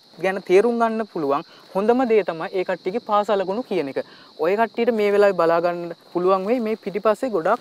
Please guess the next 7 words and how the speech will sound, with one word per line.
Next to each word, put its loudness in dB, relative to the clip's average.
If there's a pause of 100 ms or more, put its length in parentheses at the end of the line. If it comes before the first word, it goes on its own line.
පාසලකුණු -2
තියෙනවා. -6
එතකොට -8 (380)
ඒවා 4 (180)
දියබල්ලන්ගේ -2
වෙන්න -6
පුළුවන්. -2